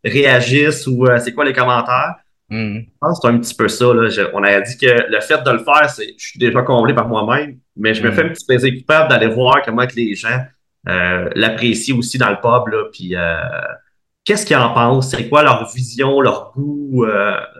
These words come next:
Speaker 1: qu'est-ce que moi
Speaker 2: Mhm.
Speaker 1: je remarque puis qu'ils remarquent pas, ou à l'inverse, qu'est-ce que je remarque pas qu'eux remarquent, euh,
Speaker 2: Ouais.
Speaker 1: dans nos produits. Euh, fait que là, c'est un petit peu ça le plaisir coupable de faire, euh, j'en fais pas beaucoup de bons, mais juste assez pour aimer ça comme ça, là.
Speaker 2: <laughs>
Speaker 1: Aller chercher la petite vibe, là, à la fin de notre petit, euh,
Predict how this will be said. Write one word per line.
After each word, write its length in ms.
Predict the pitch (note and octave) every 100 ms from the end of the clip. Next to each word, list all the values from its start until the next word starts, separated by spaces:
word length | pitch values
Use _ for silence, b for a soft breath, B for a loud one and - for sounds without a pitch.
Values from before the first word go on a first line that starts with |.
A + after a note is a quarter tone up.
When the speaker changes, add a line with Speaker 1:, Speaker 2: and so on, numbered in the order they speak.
| - _
Speaker 1:
qu'est-ce 200 | D#3+ C#3+
que 80 | -
moi 180 | B2+ D3
Speaker 2:
Mhm. 40 |
Speaker 1:
je 40 | C3
remarque 500 | A2+ A#2+ C3+ - -
puis 100 | -
qu'ils 120 | - -
remarquent 280 | B2+ - -
pas, 60 |
ou 240 | C#3 C#3+ A#2+
à 60 |
l'inverse, 400 | A#2+ A#2 B2+ C3+
qu'est-ce 120 | C#3
que 80 | C3
je 60 | D3+
remarque 300 | C3 A#2+ -
pas 120 | D3+ D3+
qu'eux 260 | A#2+ C3 B2+
remarquent, 380 | A#2 B2 C3+ - _ _ _ _ _ -
euh, 80 | G2
Speaker 2:
Ouais. 60 |
Speaker 1:
dans 120 | G2 A2
nos 80 |
produits. 440 | A#2 G2+ F2 G#2+ A2+ _ _ -
Euh, 360 | G2 F#2 F2+ F2+
fait 180 | - G2
que 160 | - -
là, 80 |
c'est 120 | F#2 G2+
un 80 | G2
petit 140 | -
peu 120 | D#3+
ça 140 | C3 -
le 60 |
plaisir 240 | - F#2 F#2+
coupable 280 | - B2 A2+
de 40 |
faire, 200 | F2+ A2+ G#2
euh, 160 | F#2+ - - _
j'en 140 | A#2 A2+
fais 80 |
pas 120 | E3 C4
beaucoup 240 | F#3 -
de 60 | C#3
bons, 240 | C3+ F#3
mais 460 | G3 B2 A2 G2+ -
juste 260 | - F#3+ F#3+
assez 280 | C3 D#3 E3+
pour 140 | A2
aimer 160 | G#2 G2
ça 160 | F#2 A#2
comme 160 | F#2
ça, 160 | F2+ A#2
là. 580 | A2 G#2+ G2+ F#2 - F#2 -
Speaker 2:
<laughs> 560 | G2 - G2+ - -
Speaker 1:
Aller 120 | G#2 A#2+
chercher 260 | B2 -
la 100 | C#3
petite 140 | B2 A#2+
vibe, 380 | C#3 C3+ C3+ A#2+
là, 160 | C3
à 180 | A2 G#2
la 40 | G#2+
fin 220 | C3 C3
de 80 | B2+
notre 240 | A2+ A2
petit, 340 | - - C#3 B2+
euh, 320 | A#2 G#2+